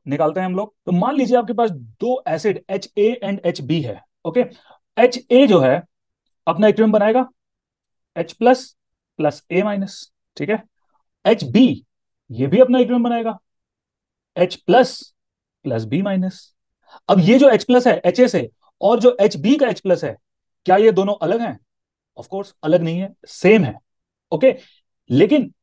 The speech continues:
इसको एनालाइज करने के लिए हम लोगों ने अलग-अलग कंसीडर किया है।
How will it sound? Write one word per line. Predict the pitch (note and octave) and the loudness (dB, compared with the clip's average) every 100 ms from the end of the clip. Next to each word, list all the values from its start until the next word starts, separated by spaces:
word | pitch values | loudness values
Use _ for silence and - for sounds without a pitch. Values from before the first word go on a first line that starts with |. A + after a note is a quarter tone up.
| _ | _
इसको | G3+ F#3+ C#4+ - | -6 -2 -4 -2
एनालाइज | F3+ F3+ B3 D4+ | 0 4 4 2
करने | G#3 F3 | -2 -2
के | E3+ | -2
लिए | A3 | -2
हम | G3 E3 | -2 -4
लोगों | F3+ | -4
ने | G#3 C#4 | -4 -4
अलग-अलग | E3+ F3+ F3+ F3+ | 0 0 0 -4
कंसीडर | D3 D3+ D#3+ | -10 -8 -10
किया | D#3+ C#3+ | -6 -6
है। | C3 | -6